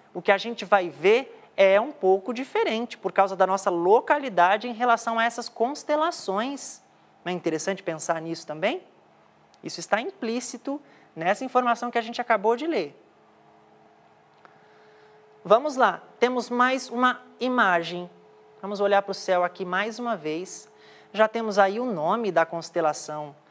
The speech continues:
a constelação do Cervo. E então, a constelação do Cervo,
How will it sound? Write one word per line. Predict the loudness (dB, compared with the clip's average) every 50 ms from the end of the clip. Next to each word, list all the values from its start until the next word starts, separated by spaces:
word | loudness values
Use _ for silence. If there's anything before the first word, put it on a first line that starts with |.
| _ -20 _ _ -2
a | -2 0
constelação | 2 2 0 2 2 4 6 6 4 4 2 -2 -4 -4
do | -4 -4
Cervo. | -4 -2 -2 -2 0 2 4 4 4 4 2 -2 -8 -10 -10 -10 -14 _ _ _ _ _ _ _ _ _ _ _ _ _ _ _ _ _ _ _ _ _ _ _ _ -6
E | -2 0 0
então, | 0 0 2 4 4 4 4 0 -10 -16 -20 _ _ _ _ _ _ _ _ _ _ _ _ _ _ _ -2
a | 0 0 0
constelação | 0 0 0 0 0 2 4 6 6 8 6 6 4 0 -2 -2 -2 -2
do | -2 -2 -2
Cervo, | 0 0 0 0 0 0 0 0 -2 -4 -4 -4 -4 -6 -6